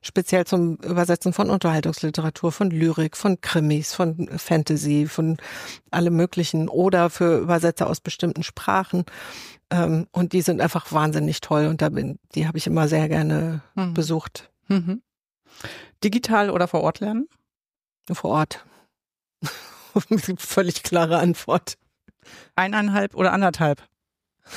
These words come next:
Speaker 1: Ah, anderthalb. <laughs>
Speaker 2: Das musst du jetzt
Speaker 1: Ich
Speaker 2: erklären, weil das passt eigentlich gar nicht in die Rubrik, aber ich hab's mal reingeschummelt.
Speaker 1: <laughs> Ja, ich bin Vorsitzende des Vereins zur Rettung des anderthalb, äh, den es nicht gibt.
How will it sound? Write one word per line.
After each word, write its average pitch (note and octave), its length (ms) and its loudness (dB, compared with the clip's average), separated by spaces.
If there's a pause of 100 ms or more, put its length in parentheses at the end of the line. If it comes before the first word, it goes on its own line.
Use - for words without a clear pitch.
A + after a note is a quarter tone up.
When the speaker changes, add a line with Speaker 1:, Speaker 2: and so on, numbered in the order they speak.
(240)
Speaker 1:
Ah, F#3+ 920 2 (320)
anderthalb. B3+ 680 2 (160)
<laughs> G#3 360 0 (480)
Speaker 2:
Das - 80 -10
musst G3 200 0
du G3 60 2
jetzt E3+ 80 2
Speaker 1:
Ich G3 60 2
Speaker 2:
erklären, F#3 360 2
weil E3 100 4
das D#3+ 120 -4
passt - 220 -2
eigentlich F3 320 2
gar E3+ 140 2
nicht F3+ 180 -4
in E3+ 80 0
die F3 80 -2
Rubrik, E3+ 420 -4
aber D3 120 0
ich - 60 2
hab's - 200 0
mal E3+ 120 0
reingeschummelt. E3 760 -2 (140)
Speaker 1:
<laughs> F#3+ 100 -2
Ja, F#3 120 2
ich F3 120 0
bin G3 140 0
Vorsitzende A#3 520 0
des F#3+ 160 0
Vereins G3 340 -2
zur F#3 120 -4
Rettung F#3+ 260 -2
des F3+ 140 -4
anderthalb, F3 760 -4 (540)
äh, E3+ 480 0
den G#3 200 2
es A3+ 160 0
nicht A3+ 200 0
gibt. - 340 -4